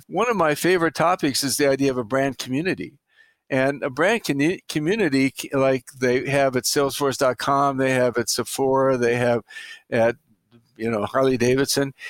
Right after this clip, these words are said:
A brand community c-, i-, is really in-,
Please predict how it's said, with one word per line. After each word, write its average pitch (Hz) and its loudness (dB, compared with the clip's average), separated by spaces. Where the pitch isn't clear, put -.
A 139 -2
brand 196 0
community 160 2
c-, - -12
i-, 143 -4
is 151 0
really 190 2
in-, 143 -2